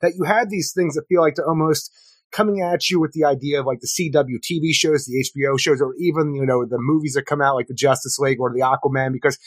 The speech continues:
it's almost like a weird kind of sm-, like a small synergy going on. And with that, I'm surprised we don't have an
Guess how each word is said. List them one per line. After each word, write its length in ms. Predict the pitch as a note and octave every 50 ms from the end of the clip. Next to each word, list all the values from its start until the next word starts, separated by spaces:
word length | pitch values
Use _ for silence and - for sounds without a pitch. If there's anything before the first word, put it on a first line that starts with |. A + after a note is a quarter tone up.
| - - _
it's 100 | - -
almost 280 | A3+ A#3 B3+ G#3+ -
like 80 | G#3+ F3
a 80 | F#3 D#3+
weird 320 | C#3+ C#3+ F3 F3+ F3 C#3+
kind 180 | - - E3+ D3+
of 120 | C3+ A2+
sm-, 400 | - - - - - - E3 E3+ F3+ -
like 140 | C#3+ B2+ A#2 B2
a 60 | A#2+
small 500 | - - - - - E3+ F3 F3 E3+ E3
synergy 440 | - - - F3 D#3+ D3+ C3+ - B2+ A2+ A#2
going 180 | C3+ C3 C3 B2+
on. 180 | C3 C3 C3
And 120 | C3 C3 B2+
with 200 | C#3 G#3+ A3 -
that, 240 | - D3+ C3 C3 - _ _ _ -
I'm 80 | F#3+ F3
surprised 420 | - - F#3+ - E3 D3+ D3 D3+
we 80 | D#3+ D#3+
don't 160 | D#3+ D#3 C#3
have 140 | C#3+ D#3 C#3+
an 80 | D3+